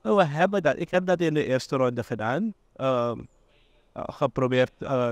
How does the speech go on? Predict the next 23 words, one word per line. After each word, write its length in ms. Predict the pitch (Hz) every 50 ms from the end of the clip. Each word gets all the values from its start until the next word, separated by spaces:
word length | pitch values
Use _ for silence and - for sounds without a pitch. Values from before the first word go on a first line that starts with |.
| 113
te 100 | - 135
presenteren 580 | 120 - 135 120 - 131 117 - 120 113 120 117
wat 180 | 120 117 -
het 100 | - 117 - _
gaat 280 | - - 135 117 - -
kosten 400 | - 120 110 - - - - -
allemaal. 460 | - 113 113 113 110 107 107 107 110 - _ _ _ _ _ _ _
En 340 | - 131 123 113 113 113 - _ _ _ _
is 220 | - - 131 - -
er 100 | 131 117
sprake 360 | - - 131 120 113 - 117
van 140 | - 123 113
een 100 | 113 117
verhoging. 760 | - - 131 127 123 147 147 143 135 - 147 139 135 135 127 _ _ _ _ _ _ _
Daarna 360 | - 127 135 135 135 139 143
is 160 | 139 131 135 -
het 140 | 139 120
weer 240 | - 120 123 131 139
aangepast 760 | - - 135 127 - - 131 - - 123 120 113 - - - - 160 - -
naar 220 | - 120 120 117
beneden. 560 | 110 120 135 139 143 139 139 135 139 131 131 - _ _ _ _ _ _ _ _ _
Dus, 380 | - 180 170 - - - - -
eh, 240 | - 175 156 160